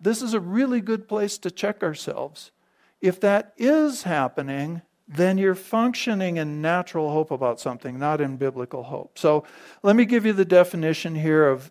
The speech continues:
this word hope in the Bible. It comes from the Greek word elpis, E L P I S, all right? And,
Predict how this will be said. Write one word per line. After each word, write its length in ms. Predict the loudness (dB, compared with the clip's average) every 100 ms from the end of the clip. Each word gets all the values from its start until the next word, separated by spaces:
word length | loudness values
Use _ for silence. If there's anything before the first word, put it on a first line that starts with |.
| -2
this 260 | -2 0
word 280 | -2 0 -2
hope 400 | -2 -2 -2 -4
in 80 | -6
the 80 | -2
Bible. 540 | 2 2 2 -2 -8 _ _ _ _ _ _ -6
It 160 | -6 -4
comes 260 | -6 -4
from 200 | -6 -4
the 100 | -4
Greek 440 | -6 -2 2 2 0
word 320 | 0 0 -4 _ _ _
elpis, 640 | 6 6 6 2 -2 -2 -8
E 220 | -8 -8 -2
L 200 | 0 0
P 320 | -2 -4 -4
I 260 | -2 -4 -4
S, 420 | -6 -6 -8 -14 -16 _
all 100 | -4
right? 260 | -2 -2 -4 _ -20 _
And, 260 | 0 0